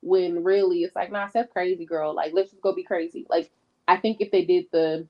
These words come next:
Joker, Harley Quinn, like, um, J J said, it would make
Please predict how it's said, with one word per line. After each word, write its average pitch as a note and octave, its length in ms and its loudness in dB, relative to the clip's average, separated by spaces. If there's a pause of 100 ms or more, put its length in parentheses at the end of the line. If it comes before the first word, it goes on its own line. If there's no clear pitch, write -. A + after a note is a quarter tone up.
Joker, E3+ 600 0
Harley D#3+ 220 0
Quinn, D#3 380 -4
like, C#3+ 260 -4 (580)
um, D3+ 320 0
J E3+ 200 2
J E3 180 -2
said, F#3+ 420 2
it F#3 140 8
would E3 160 0
make E3 260 2